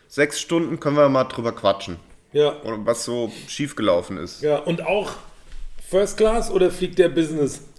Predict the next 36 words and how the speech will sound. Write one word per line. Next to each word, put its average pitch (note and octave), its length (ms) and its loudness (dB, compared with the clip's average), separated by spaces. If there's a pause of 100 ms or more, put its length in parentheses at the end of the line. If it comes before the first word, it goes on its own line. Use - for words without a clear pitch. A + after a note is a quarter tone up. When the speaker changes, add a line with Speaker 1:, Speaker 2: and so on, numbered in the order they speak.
(580)
Speaker 2:
Der E3+ 80 2
ist - 180 6
eigentlich A3 640 6
nonstop G3+ 520 4
Business, F#3+ 480 0
oder, G#3+ 220 2
der F3+ 180 -2
Typ? D3 280 -6 (840)
Der D3 140 2
hat D3 60 -12
keinen E3 220 2
frei. B2+ 280 -6 (960)
Speaker 1:
Nee, A#2+ 160 2
ich A#2+ 200 -2
glaub, D#3 260 6
der C#3+ 180 8
ist, C#3 260 -4
also A#2 260 2
das B2 280 0
ist E3 160 0
auf D3 180 4
jeden D3 140 2
Fall C#3 180 6
im B2 120 0
A B2+ 160 4
dreihundertachtzig C#3 920 2
oben C#3 280 0
in A#2+ 140 -4
der, B2+ 380 4
in A#2+ 160 -2
dem A#2 120 -4
ersten B2+ 280 2
Stockwerk D3 440 4
an C3 120 2
der B2 80 8
Bar. G#2+ 580 4